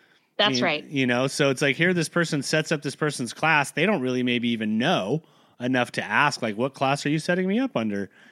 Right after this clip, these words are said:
Speaker 2: And bam, the next thing you know, they're getting hit with, with money laundering charges.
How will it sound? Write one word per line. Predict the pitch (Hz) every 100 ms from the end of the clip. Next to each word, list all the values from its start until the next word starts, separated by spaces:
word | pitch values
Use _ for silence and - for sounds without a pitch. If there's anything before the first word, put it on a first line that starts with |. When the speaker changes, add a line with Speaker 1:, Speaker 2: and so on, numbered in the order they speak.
| _
Speaker 2:
And | 127 143 143 135 123 _ _ _ _
bam, | 151 190 165 113
the | 127
next | 127
thing | 143
you | 135
know, | 151
they're | 147
getting | 120 120 120
hit | 143
with, | 123 117 123
with | 120 113
money | 120 156
laundering | 135 110 104 98
charges. | 101 87 80 76 -